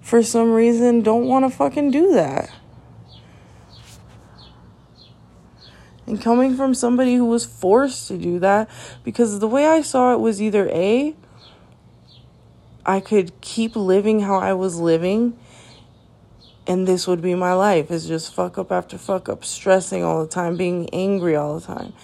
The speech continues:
And I was sick of it. I, like, rather, I would have rather been dead, because I was, for all intents and purposes,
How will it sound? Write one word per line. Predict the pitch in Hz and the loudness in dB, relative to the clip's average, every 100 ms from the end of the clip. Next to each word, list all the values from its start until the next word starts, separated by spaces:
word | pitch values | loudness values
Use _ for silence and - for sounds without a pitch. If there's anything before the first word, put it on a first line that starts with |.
| - - - | -20 -20 -12
And | - | -2
I | |
was | 233 262 | -2 -2
sick | - - 339 466 | -6 -2 -2 0
of | 392 247 | 0 2
it. | 170 - - - - - - _ _ _ - - - - - - - - | 0 0 -8 -20 -20 -20 -20 _ _ _ -20 -20 -20 -20 -20 -20 -20 -8
I, | 214 | -4
like, | 220 254 | 0 0
rather, | 202 180 202 233 262 277 254 - | -2 2 4 4 2 0 -2 -2
I | 240 | -2
would | 262 311 | 0 0
have | 247 190 | -2 2
rather | 214 240 262 247 | 4 4 2 0
been | 202 220 202 156 | 2 0 0 0
dead, | 170 202 208 160 - - - - - - | 2 4 4 2 -4 -14 -20 -20 -20 -16
because | 190 190 | -2 2
I | 202 | 4
was, | 208 190 226 214 175 - _ _ | 4 4 4 2 -2 -14 _ _
for | - 208 196 | -6 -2 0
all | 208 202 | 0 0
intents | 202 202 - 202 208 - - - - - - - - | 0 -2 -4 -2 -2 -6 -18 -20 -20 -20 -20 -20 -12
and | 220 208 _ | -12 -12 _
purposes, | - 208 208 202 - 196 196 185 196 | -4 -4 -4 -8 -2 0 0 -2 -14